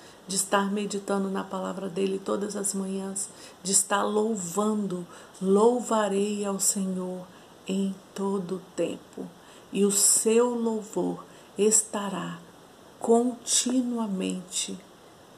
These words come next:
na minha boca." Que isso seja a realidade das suas manhãs, que isso seja a realidade dos seus dias.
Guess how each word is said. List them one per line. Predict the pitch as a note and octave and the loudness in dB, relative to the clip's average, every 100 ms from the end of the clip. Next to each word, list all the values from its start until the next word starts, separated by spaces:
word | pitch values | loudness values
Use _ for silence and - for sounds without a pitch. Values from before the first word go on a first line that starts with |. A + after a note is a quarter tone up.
| - | -12
na | F#3 F#3 | -6 -4
minha | F#3 F#3 F#3+ G3 G3 F#3 - - - - E3 - | -2 -2 -4 -4 -6 -10 -14 -20 -20 -18 -16 -8
boca." | F3+ F3 - F#3+ F3+ - - - - - | -8 -8 -14 -14 -14 -16 -20 -20 -20 -16
Que | - G#3 | -4 0
isso | G#3+ - G3 | 2 2 2
seja | - - G3+ G3+ G3+ G3 F3 - - - | 2 2 0 -2 -4 -6 -10 -12 -20 -10
a | F3+ | -8
realidade | F3 F#3+ F#3+ F#3 F3+ F#3+ F#3 F#3+ | -4 -2 -2 -4 -4 -4 -4 -6
das | F3+ F#3+ | -4 0
suas | - - A3+ A3 - | 0 2 0 0 -2
manhãs, | G3+ F#3 F#3 F#3 F#3 - - - - | -2 -2 -4 -6 -8 -10 -20 -16 -2
que | G3+ | 2
isso | G3 F#3+ | 2 2
seja | - F#3 F#3 | 0 0 -2
a | |
realidade | F3+ F#3+ F#3+ F3+ F#3 F#3 F#3+ | -4 -2 -2 -2 -4 -2 -4
dos | F3+ | -4
seus | - F#3+ F#3+ F3 - | -2 0 0 -4 -6
dias. | F#3+ F3+ F#3 - - | -6 -6 -6 -4 -6